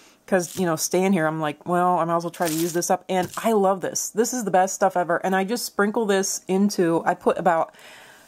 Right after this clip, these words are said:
half a tablespoon to one full tablespoon into the water. I, I don't use the flavoring packet that this comes with, 'cause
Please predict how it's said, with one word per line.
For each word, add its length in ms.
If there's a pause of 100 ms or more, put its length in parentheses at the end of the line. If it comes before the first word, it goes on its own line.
(380)
half 760
a 420
tablespoon 920
to 220
one 260
full 160
tablespoon 760
into 460
the 240 (240)
water. 460 (380)
I, 180
I 80
don't 280
use 440
the 100
flavoring 420
packet 400
that 140
this 160
comes 260
with, 240
'cause 220